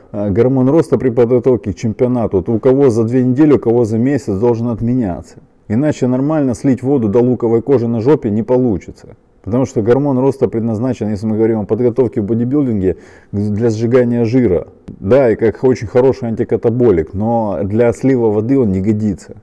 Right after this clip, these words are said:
Он в любом случае будет держать подкожную водичку.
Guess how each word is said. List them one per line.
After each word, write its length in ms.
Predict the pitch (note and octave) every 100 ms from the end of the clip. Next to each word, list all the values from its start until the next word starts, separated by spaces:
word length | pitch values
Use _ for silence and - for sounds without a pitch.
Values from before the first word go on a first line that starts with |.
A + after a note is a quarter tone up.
| _ -
Он 140 | B2
в 60 | C3
любом 320 | D3+ C#3+ G2+
случае 380 | - C#3+ - C3
будет 280 | G2+ A2+ F2+
держать 380 | G2 A2 B2+
подкожную 540 | A2+ - B2+ A2 G#2+ G2+
водичку. 540 | G#2+ A2+ G2 - F#2